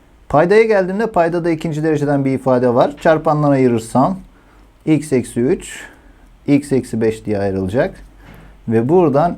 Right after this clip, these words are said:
x eksi üçler sadeleşir. Neden? Belirsizlik ortadan kalksın diye. Çünkü üç yazdığımda sıfır bölü sıfır oluyordu. E bu durumda üç yazdığımda eksi bir bölü eksi iki yani bir bölü iki olur.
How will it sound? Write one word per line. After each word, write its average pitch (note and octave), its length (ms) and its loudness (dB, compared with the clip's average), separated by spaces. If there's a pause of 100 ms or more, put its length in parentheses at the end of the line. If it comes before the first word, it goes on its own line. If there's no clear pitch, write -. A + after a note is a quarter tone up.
x C#3 260 -4
eksi A2+ 240 -4
üçler F2 300 -10
sadeleşir. E3+ 800 -2 (1500)
Neden? A2+ 500 -2
Belirsizlik G#2+ 500 -2
ortadan F#2+ 400 -4
kalksın F#2+ 380 -8
diye. F#2 120 -4
Çünkü - 320 -10 (120)
üç A#2 240 -6
yazdığımda G2 400 -4
sıfır F#2+ 380 -8
bölü E2+ 140 -8
sıfır - 300 -12
oluyordu. D#3 440 -2 (2750)
E C3 100 -4
bu E3+ 80 -2
durumda C3+ 440 2 (260)
üç D#3 220 -2
yazdığımda A#2+ 680 0
eksi C3 360 -4
bir C#3 180 -2
bölü C3 340 -2
eksi A2+ 360 -4
iki G#2+ 260 -4
yani B2+ 520 0
bir A2+ 160 -2
bölü A2 160 -2
iki G2+ 200 -8
olur. - 340 -16